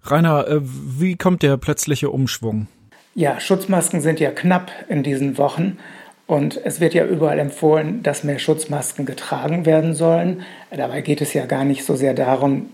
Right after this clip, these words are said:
Speaker 2: dass der Träger sich selber schützt, sondern dass er möglicherweise schon infiziert ist und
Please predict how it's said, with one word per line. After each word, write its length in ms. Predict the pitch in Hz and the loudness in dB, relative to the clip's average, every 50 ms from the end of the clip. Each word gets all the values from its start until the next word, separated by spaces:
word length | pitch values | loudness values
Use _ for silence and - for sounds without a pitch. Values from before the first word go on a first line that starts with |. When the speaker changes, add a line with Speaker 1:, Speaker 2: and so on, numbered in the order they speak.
| - | -4
Speaker 2:
dass 240 | - - 123 - - | -2 -2 -2 -2 -2
der 140 | - 135 - | -4 -4 -4
Träger 400 | - - 147 139 139 143 147 131 | -4 -4 -2 0 2 2 0 0
sich 180 | 123 123 - | -2 -4 -6
selber 400 | - 135 127 123 135 139 151 151 | -4 -2 0 0 2 4 4 2
schützt, 480 | 151 - - 180 202 202 - - - - - - - - - - - - _ | 2 0 0 0 0 0 -2 -6 -12 -16 -20 -20 -20 -20 -20 -20 -20 -14 _
sondern 480 | 151 135 151 151 151 151 151 156 151 151 151 - - - _ - | 0 2 4 4 6 4 4 4 2 0 -4 -10 -18 -20 _ -2
dass 340 | - 151 135 - - - 277 | 0 0 0 -4 -8 -8 -6
er 420 | 226 156 139 143 143 156 - - - - - _ - | -2 0 2 2 2 2 0 -4 -10 -20 -20 _ -2
möglicherweise 720 | 147 143 143 - 147 139 - 156 139 135 139 139 135 147 139 | 0 0 0 0 -2 0 2 2 4 4 4 2 2 0 -2
schon 220 | - - - - | -2 -2 -2 -2
infiziert 540 | - 143 - - 139 - - - 160 165 170 | -2 -4 -4 -6 -6 -4 0 2 2 2 2
ist 140 | 175 - 147 | 0 -2 -2
und 200 | 147 139 139 | -2 -4 -4